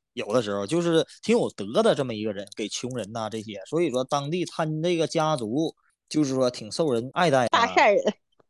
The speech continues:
Speaker 1: 对，对，对。然后这个大师呢，从小就是接触在这种医药世家长大嘛，每天都跟随父亲呐在身边，就是耳听目染的吧。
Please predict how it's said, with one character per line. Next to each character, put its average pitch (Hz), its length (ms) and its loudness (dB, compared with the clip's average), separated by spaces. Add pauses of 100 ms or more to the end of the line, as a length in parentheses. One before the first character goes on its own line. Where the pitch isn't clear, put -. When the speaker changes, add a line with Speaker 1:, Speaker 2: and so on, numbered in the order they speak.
Speaker 1:
对， 131 200 4
对， 110 200 4
对。 110 300 4 (160)
然 160 180 6
后 240 280 4 (120)
这 208 180 6
个 175 300 6
大 208 200 2
师 151 200 -2
呢， 165 200 4
从 165 260 -2
小 110 300 0
就 165 180 2
是 151 440 6 (100)
接 170 200 6
触 151 200 -4
在 123 140 2
这 156 120 2
种 120 180 -2
医 143 100 -2
药 175 200 4
世 165 140 -2
家 156 160 4
长 135 180 -6
大 147 160 0
嘛， 123 180 -4
每 131 140 -2
天 170 200 -2
都 170 120 4
跟 143 260 4
随 127 220 0
父 175 220 -4
亲 139 120 -2
呐 123 200 2 (300)
在 143 120 2
身 135 180 2
边， 117 240 2
就 156 160 2
是 202 180 4 (500)
耳 139 120 4
听 190 160 4
目 262 120 6
染 165 200 2
的 214 120 6
吧。 208 180 4